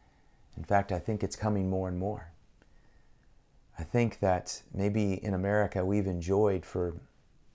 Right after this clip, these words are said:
at least our lifetime some sense of respect because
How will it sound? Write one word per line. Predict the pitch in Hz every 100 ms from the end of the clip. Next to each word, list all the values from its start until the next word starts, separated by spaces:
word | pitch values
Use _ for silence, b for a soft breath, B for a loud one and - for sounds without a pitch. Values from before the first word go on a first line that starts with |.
| -
at | - - _ _ _ 98
least | 113 98
our | 107
lifetime | 123 87 85 - 85 82 80 b b b b b b b
some | - 151 160
sense | 135 127 117
of | 101
respect | 92 82 - 113 95 - - - - - - _ _ -
because | - - 98 92 85 -